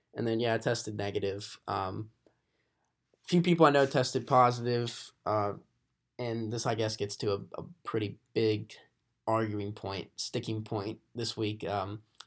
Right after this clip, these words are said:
every person I know that's tested positive is either lives in a house with a bunch of people in a fraternity or sorority or is just in one themselves.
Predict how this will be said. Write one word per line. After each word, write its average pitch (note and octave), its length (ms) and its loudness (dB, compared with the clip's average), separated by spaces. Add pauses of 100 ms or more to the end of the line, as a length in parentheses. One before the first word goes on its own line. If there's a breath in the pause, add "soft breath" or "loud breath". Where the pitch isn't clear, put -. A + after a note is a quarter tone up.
(240)
every F#3 180 6
person G3 300 6
I C#3+ 40 4
know C#3+ 140 4
that's A#2 140 0
tested - 320 -2
positive B2+ 440 4
is A#2+ 280 -4
either C3 220 2
lives D#3+ 720 4
in D3 120 2
a - 80 -4 (260)
house E3+ 300 4
with F#3 80 -2
a G3 60 0
bunch F#3+ 240 4
of - 60 -8
people F#3+ 260 0
in F3 40 0
a F3 40 0
fraternity F#3+ 520 0
or F#3+ 60 4
sorority F3 480 6
or D3 260 8
is C#3 260 0
just C3+ 280 -4 (160)
in C3 260 2
one B2 200 0
themselves. A2 600 0